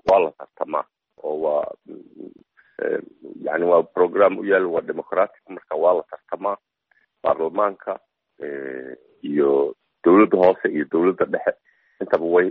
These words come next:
way, way tartamaan. Marka upper house iyo lower house weeyo oo senate-kii iyo kii national-ka ahaa. Ee, waxaa kaloo ku xiga gurigan,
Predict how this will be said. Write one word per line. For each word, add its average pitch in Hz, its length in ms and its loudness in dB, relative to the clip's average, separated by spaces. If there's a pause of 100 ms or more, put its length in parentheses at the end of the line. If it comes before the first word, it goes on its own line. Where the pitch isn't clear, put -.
way, 87 160 0 (120)
way 90 140 0
tartamaan. - 480 -14 (600)
Marka 85 460 2 (180)
upper 104 200 0
house 101 260 0
iyo 85 140 -10
lower 92 260 -2
house 95 300 -8
weeyo 98 360 -14 (260)
oo 73 300 -8
senate-kii 101 580 -4 (240)
iyo 73 300 0 (440)
kii 92 240 -8
national-ka 92 600 0
ahaa. 95 300 0 (440)
Ee, 71 320 -2
waxaa - 300 -2
kaloo 95 280 2
ku - 140 -18
xiga 85 340 2 (1080)
gurigan, 80 420 0